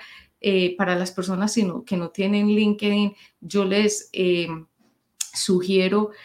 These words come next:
eh, que abran una cuenta, que posteen su información, su hoja de vida, su currículum vitae, su resumen, y, eh, estén pendientes de todas las ofertas laborales que allí se con-, que allí convocan de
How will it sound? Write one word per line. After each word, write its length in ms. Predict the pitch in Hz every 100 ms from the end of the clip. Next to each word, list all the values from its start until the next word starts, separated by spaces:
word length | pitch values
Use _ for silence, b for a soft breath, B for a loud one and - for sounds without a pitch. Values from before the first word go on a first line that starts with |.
| B B _
eh, 320 | - 180 -
que 140 | - 202
abran 320 | 180 185 202
una 240 | 196 196
cuenta, 640 | - 208 190 185 180 180 -
que 120 | 196
posteen 500 | 190 180 - 175 180
su 120 | 180
información, 960 | 185 180 165 165 175 - 196 185 180 185
su 240 | - 185
hoja 260 | 175 175 185
de 140 | 185
vida, 400 | 180 185 180 175
su 200 | 175 -
currículum 600 | - 180 180 180 185 175
vitae, 600 | 165 165 190 170 170 170
su 300 | 175 - 165
resumen, 680 | 160 180 180 180 170 170 - B B B B B
y, 460 | - 208 208 214 - 185
eh, 260 | 180 170 -
estén 400 | 190 - 202 196
pendientes 520 | 226 220 220 214 190
de 80 | 180
todas 340 | - 247 302
las 160 | 294 240
ofertas 400 | 233 208 - 214
laborales 580 | 214 185 175 175 180
que 260 | - 180 175
allí 300 | 180 180 175
se 180 | 175 180
con-, 320 | 185 170 160 -
que 120 | -
allí 180 | 180 208
convocan 720 | - 180 175 175 170 170 -
de 220 | - 170